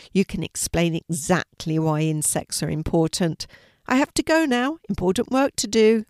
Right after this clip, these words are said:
Bye." And he flew off amongst the sunflowers. "It's also time for us to go," said Molly, as she led the way back through the sunflowers to the rocket.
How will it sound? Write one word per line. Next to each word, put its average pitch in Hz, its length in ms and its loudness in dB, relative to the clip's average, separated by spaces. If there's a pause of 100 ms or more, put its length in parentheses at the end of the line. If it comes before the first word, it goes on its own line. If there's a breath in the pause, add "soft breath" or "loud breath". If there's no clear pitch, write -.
(120)
Bye." 294 520 -2 (500)
And 156 160 -6
he 156 120 -4
flew 233 440 0
off 233 300 -2
amongst 165 500 -6
the 240 100 -6
sunflowers. 151 960 -4 (1080 soft breath)
"It's - 160 -2
also 254 300 2
time 240 320 -2
for - 160 -4
us - 160 0
to 240 120 -6
go," 156 320 2 (140)
said - 340 -4
Molly, 165 360 0 (260 loud breath)
as 175 120 0
she - 160 -2
led 165 240 0
the 208 80 4
way 175 240 2
back - 300 -4
through 170 240 0
the 220 100 -4
sunflowers 160 680 -4
to - 160 -4
the 180 100 -2
rocket. - 640 -6